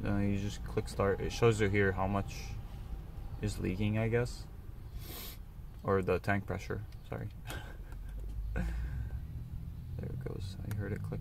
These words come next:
in the back. And you just click hide, and it, you scroll down, and it'll ask you what were the results over here. Basically, what were the results for the fuel test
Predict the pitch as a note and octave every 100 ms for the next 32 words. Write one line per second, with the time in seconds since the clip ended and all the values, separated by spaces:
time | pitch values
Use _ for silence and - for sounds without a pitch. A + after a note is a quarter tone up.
0 | - G#2 G#2 A2 - - - - - -
1 | A2 G#2+ G2+ - - G2+ F#2+ F#2+ F#2+ G2
2 | - - - - - - - - - -
3 | - G#2 - - - - - G#2+ - -
4 | G#2 A2 A#2+ C#3 C3+ C3+ C3+ C3 - -
5 | - - - - - - G#2 G2+ G2+ G2+
6 | G2+ G2 - G#2+ G#2+ G2 G#2 A2 - -
7 | G#2+ F#2+ F#2 F2+ F#2 G#2 A#2 A#2+ B2+ B2+
8 | B2+ A#2 A#2 A2+ A2 - - - G#2 G#2
9 | G#2 G#2+ G#2 G#2+ - A2+ A2 A2 A2+ A#2
10 | A#2+ A#2 A2 G#2+ G#2+ - G#2+ G2+ G#2 G#2+
11 | G#2 G#2 G#2+ A2+ -